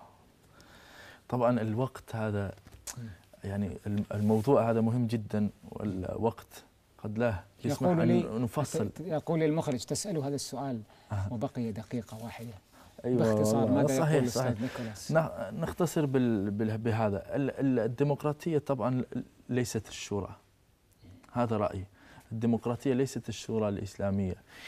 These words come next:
Speaker 1: بل الشورى الإسلامية هي، آه، مثلًا نقول الديمقراطية هي إجراءات وم-، آه، محتوى، ويصوت على محتوى، ويصوت على،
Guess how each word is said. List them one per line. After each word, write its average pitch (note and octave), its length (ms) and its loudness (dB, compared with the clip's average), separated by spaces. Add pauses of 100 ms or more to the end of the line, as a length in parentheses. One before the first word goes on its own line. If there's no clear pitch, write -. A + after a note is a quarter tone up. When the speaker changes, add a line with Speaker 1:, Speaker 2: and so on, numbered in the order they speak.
(260)
Speaker 1:
بل A#2+ 140 6
الشورى D3 340 4
الإسلامية B2 720 2 (100)
هي، D3+ 380 4 (380)
آه، G2 520 0 (360)
مثلًا D3 340 2
نقول C3 480 2
الديمقراطية B2 800 0
هي B2 120 0
إجراءات A#2 640 0 (1300)
وم-، A2 360 4
آه، A2 160 0
محتوى، A#2 800 2
ويصوت B2 580 2
على G#2+ 180 0
محتوى، B2+ 640 0
ويصوت A#2+ 720 2
على، A2 300 2